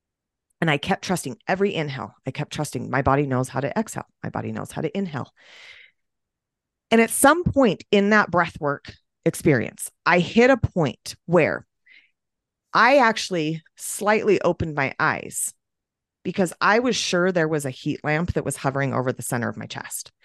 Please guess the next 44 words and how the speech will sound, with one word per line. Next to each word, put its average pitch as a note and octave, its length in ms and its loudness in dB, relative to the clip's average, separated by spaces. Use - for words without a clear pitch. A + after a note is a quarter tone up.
I F#3+ 120 4
could A3 120 2
actually G#3 320 2
feel - 640 -2
from F3+ 160 4
the E3+ 140 -2
inside G3+ 680 2
this C#3+ 220 -4
warmth C#3+ 500 2
that E3 120 -2
was D3 180 -6
literally F3 520 0
over C#3+ 340 0
my C3+ 140 -4
heart B2 300 -4
center. - 360 -4
Now, G#3 260 6
I G#3 80 6
mind A3+ 220 4
you, G#3 80 8
at - 80 4
that G3 180 4
point F#3 160 0
in E3+ 60 -6
time, F3 220 -4
I D#3+ 60 -2
was D3 120 -8
thirty-seven F#3 680 -2
years C#3+ 220 -2
old, B2+ 400 0
and F3 140 -2
I E3+ 80 -2
don't E3+ 400 -2
think F3+ 240 -6
I D#3+ 100 0
had D3+ 180 -4
ever D#3 260 2
felt C#3 520 -2
the D3 100 2
love C#3 460 0
that D3 120 -2
was C3 160 -4
radiating C3 540 0
from C3 240 -6